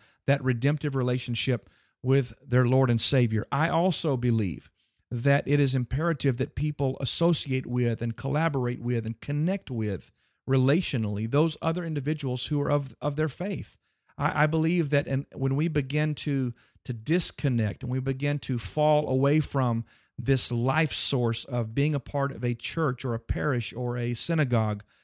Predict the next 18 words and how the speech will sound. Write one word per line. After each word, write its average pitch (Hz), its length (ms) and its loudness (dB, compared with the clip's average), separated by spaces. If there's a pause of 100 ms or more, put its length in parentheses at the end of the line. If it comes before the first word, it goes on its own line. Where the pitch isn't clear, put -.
(160)
some 175 420 2
place 156 380 0
where 139 100 2
we 139 100 0
can 135 160 -2
connect 139 260 -4
with 127 180 -4
other 160 260 0
people 147 500 -4
of 117 120 -2
like 123 320 -2
faith, - 440 -4 (460)
I 147 100 2
believe 147 220 2
we 139 80 0
begin 135 220 0
to 135 60 2
have 127 140 0